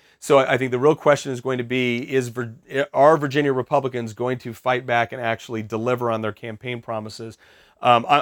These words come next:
I'm certainly predicting that when it comes to things like education reform, I do think we're gonna see some substantive changes,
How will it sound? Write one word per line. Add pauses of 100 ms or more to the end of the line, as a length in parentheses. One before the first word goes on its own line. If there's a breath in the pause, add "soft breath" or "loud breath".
I'm
certainly
predicting
that
when
it
comes
to
things
like
education
reform,
I
do
think
we're
gonna
see
some
substantive
changes,